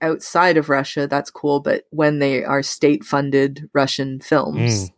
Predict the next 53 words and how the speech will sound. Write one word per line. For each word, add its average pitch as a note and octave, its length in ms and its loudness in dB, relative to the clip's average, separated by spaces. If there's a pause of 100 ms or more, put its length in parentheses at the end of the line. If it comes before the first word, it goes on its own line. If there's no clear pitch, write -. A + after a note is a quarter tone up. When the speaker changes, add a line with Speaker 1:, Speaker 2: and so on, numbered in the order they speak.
Speaker 1:
um, C#3 320 0
we're C#3+ 160 0
not C#3 320 -2
so C#3 300 0
keen B2+ 500 -6
on C#3 300 -6
trying C#3+ 240 -4
to C#3 60 -4
promote C3+ 380 -6
those - 320 -2
or D3+ 140 -2
talk - 300 0
Speaker 2:
<laughs> - 0 -
Speaker 1:
about F3+ 300 0
them D3+ 200 -8 (280)
for A#3 120 2
obvious E3+ 420 0
reasons. D3 420 -4
But - 260 -4
yeah, B3+ 200 2
I F#3 80 0
mean, F#3+ 100 0
Speaker 2:
I, - 40 -2
Speaker 1:
Russia, F#3 120 0
Speaker 2:
I F#3 60 2 (200)
can't F#3+ 40 2
imagine C#3 300 -2
why. G2+ 260 -8 (220)
Speaker 1:
Ru-, A3+ 140 4
I A3+ 180 2
mean, A#3 160 0
Russia A#3 300 0
is A3+ 100 -8
the F#3 120 -2
reason F#3 320 -4
that C#3+ 140 -2
Asia C#3+ 320 2
is B2+ 240 -2
such, - 320 -4 (120)
like, C#3 120 -8 (240)
geographically C#3+ 600 0
speaking, C3+ 300 -6
is - 120 -12
considered C#3 400 -10
such - 140 -10
a B2+ 40 -14
huge - 220 -12
continent - 400 -6
is - 120 -14
because C3 260 -10
of - 100 -16
Russia. - 300 -8
Speaker 2:
Mm-hmm. - 20 -8